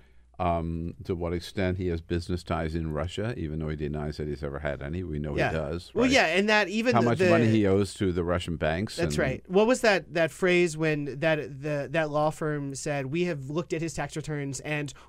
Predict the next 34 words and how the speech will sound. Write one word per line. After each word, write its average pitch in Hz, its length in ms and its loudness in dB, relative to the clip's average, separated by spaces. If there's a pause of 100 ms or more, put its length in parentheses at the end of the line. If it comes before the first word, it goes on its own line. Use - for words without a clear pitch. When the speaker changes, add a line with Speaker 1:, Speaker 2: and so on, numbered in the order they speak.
Speaker 2:
with 175 240 4
few 202 340 2
exceptions, 151 840 2
he 160 160 0
has 151 260 0
no 143 180 0
ties 135 360 -4
to 123 80 -8
Russia"? 123 360 -8
I 90 40 -12
was 147 100 -8
like, 156 120 -6 (160)
Speaker 1:
Yeah. 92 160 -2 (260)
Speaker 2:
"What 220 160 6
does 302 160 2
that 269 240 4
mean, 370 280 4
few 233 240 2
exceptions?" - 800 0 (440)
Speaker 1:
<laughs> - 400 -18
Right. 85 180 -4 (220)
Well, 98 260 2
maybe 101 300 2
we'll 98 140 0
find 95 280 0
out 101 200 0
through - 80 -2
Speaker 2:
Yeah, 110 80 -2
Speaker 1:
these 78 160 -4
things. 87 240 -6
Speaker 2:
exactly. 123 220 -4
Speaker 1:
But, - 140 2
and, 131 220 4
and 131 160 6